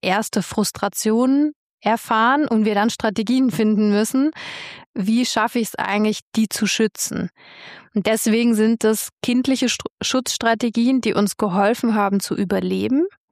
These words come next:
die aber, und das merken wir dann irgendwann im Verlauf vom Leben, irgendwann nicht mehr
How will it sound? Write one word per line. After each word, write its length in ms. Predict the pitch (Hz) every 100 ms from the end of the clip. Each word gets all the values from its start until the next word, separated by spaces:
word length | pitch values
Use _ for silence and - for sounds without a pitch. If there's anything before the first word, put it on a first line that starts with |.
| _ - - - - _ _ _ -
die 180 | 226 -
aber, 400 | - 240 269 269
und 140 | 202
das 120 | 190 214
merken 400 | 202 226 269 247
wir 100 | 240
dann 160 | 226
irgendwann 420 | - 240 233 226
im 120 | 208 208
Verlauf 420 | 214 202 202 220
vom 220 | 214 208
Leben, 480 | 202 220 247 269 285 - - _ _ -
irgendwann 480 | 247 226 202 202
nicht 240 | 220 247 240
mehr 340 | 226 233 226